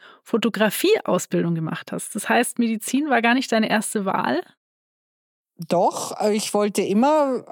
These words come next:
Speaker 2: eigentlich was für Menschen und mit Menschen machen, aber ich hatte ein sehr gutes Abi und damals wusste man dann, man konnte Medizin studieren und ich wollte einfach nicht in diese Schiene fallen, nur weil du ein eins Komma null Abi hast, musst du jetzt Medizin machen, und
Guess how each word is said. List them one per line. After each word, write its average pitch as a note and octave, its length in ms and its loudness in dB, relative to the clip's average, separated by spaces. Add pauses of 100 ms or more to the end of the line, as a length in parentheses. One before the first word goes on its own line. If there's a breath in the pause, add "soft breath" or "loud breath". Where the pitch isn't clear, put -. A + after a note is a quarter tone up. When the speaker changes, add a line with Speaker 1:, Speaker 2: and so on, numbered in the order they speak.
(160)
Speaker 2:
eigentlich A3+ 800 0
was G3+ 320 2
für B3 320 0
Menschen A3+ 560 0
und G#3+ 160 2
mit A3 240 0
Menschen G3+ 460 0
machen, B3 440 0
aber G#3+ 440 2 (340 loud breath)
ich G#3 220 0
hatte G#3 200 0
ein G3+ 360 0
sehr G3 220 0
gutes G3+ 380 0
Abi C4 360 2
und A#3 180 2
damals G3 480 2 (260)
wusste F#3+ 460 0
man G#3+ 220 4
dann, G3+ 180 2
man F#3+ 200 2
konnte G3 280 0
Medizin F#3 480 0
studieren A3+ 540 0
und G3 200 2 (320 loud breath)
ich G#3 240 -4
wollte G3 360 2
einfach F#3+ 420 2
nicht G3+ 240 0
in G3+ 140 2
diese F#3 560 0
Schiene G#3 400 2
fallen, F3+ 420 2
nur F#3 160 0
weil F3+ 200 2
du F#3 60 0
ein F3+ 120 2
eins E3 240 0
Komma F3+ 200 0
null F3 220 2
Abi F3 240 2
hast, F3 360 0
musst F#3+ 260 0
du G3 40 2
jetzt F3 220 0
Medizin F3 500 0
machen, F#3+ 300 2
und F3 180 0